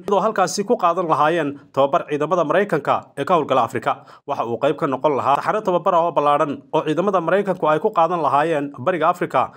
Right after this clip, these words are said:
kaasi oo ka dhici lahaa isla markaasina ay qayb ka noqon lahaayeen ciidamada dalalka Botswana, Rwanda, Uganda, Kenya, Djibouti iyo Somaliland. Saraakiil ka socota wasaaradda gaashaandhigga ee waddanka Maraykanka ayaa booqday bishii January ee sanadkan magaalada Berbera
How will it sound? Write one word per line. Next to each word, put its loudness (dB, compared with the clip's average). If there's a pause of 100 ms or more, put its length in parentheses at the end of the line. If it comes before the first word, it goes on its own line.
(120)
kaasi 0
oo 4
ka -2
dhici -2
lahaa 2
isla -4
markaasina -2
ay 0
qayb 0
ka -4
noqon 0
lahaayeen 2 (300)
ciidamada 0
dalalka 0
Botswana, -2
Rwanda, 0
Uganda, -2 (320)
Kenya, -4
Djibouti -4
iyo -2
Somaliland. -2 (540)
Saraakiil 0
ka 0
socota 0
wasaaradda 0
gaashaandhigga 0
ee 2
waddanka 0
Maraykanka 0
ayaa 2
booqday 2 (240)
bishii 0
January 2
ee 2
sanadkan 0
magaalada -2
Berbera 0